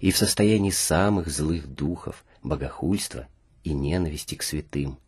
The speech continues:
Вот внутреннее мучение грешников в гиене. Ничем не преодолимые страсти, которые безнадежны,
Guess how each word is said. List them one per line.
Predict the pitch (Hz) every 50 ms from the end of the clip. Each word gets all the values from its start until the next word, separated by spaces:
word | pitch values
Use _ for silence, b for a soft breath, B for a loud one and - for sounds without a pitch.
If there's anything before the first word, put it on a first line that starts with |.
| _ _ B B B B B B B B B B B
Вот | - 85 90 113 139 139 -
внутреннее | 107 113 120 117 107 - 85 87 87 87 85
мучение | 82 80 - - 92 90 82 78 76 67
грешников | 67 69 71 92 104 - - 76 73 - - 64
в | 64 62
гиене. | 62 71 73 69 69 69 69 67 62 65 - _ _ _ _ B B B B B B B B
Ничем | 82 95 110 120 - - 127 127 123 113
не | 110 104
преодолимые | - 107 101 98 92 92 95 90 98 98 92 87 85 80
страсти, | - - - - 82 85 87 87 - - - -
которые | - - 80 - 85 87 82
безнадежны, | 78 92 82 80 87 90 87 76 87 104 110 90 73 71 69 67